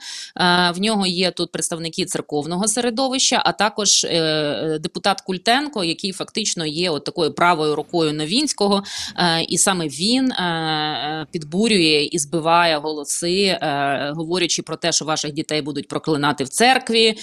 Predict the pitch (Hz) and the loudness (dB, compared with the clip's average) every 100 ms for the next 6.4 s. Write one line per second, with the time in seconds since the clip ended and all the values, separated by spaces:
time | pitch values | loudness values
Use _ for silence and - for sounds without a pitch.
0 | - - - 170 165 160 147 165 156 170 | -10 -12 -4 0 0 0 0 0 0 -4
1 | 165 160 160 156 147 151 147 151 156 170 | -4 -4 -2 -2 0 -2 -2 -6 -4 -2
2 | 165 165 - 165 160 160 151 - 147 160 | -2 -4 0 0 0 -2 -2 -6 -2 -2
3 | 151 147 147 165 165 - 226 254 175 175 | 0 0 0 -2 -2 0 2 2 0 -4
4 | 175 196 165 165 - 180 247 175 156 170 | -6 -6 -6 -6 -4 -2 -2 -2 -4 -4
5 | 156 147 180 170 - 220 214 170 156 143 | -4 -4 -4 -2 2 2 2 0 -2 2
6 | 214 214 170 143 | 2 2 0 -6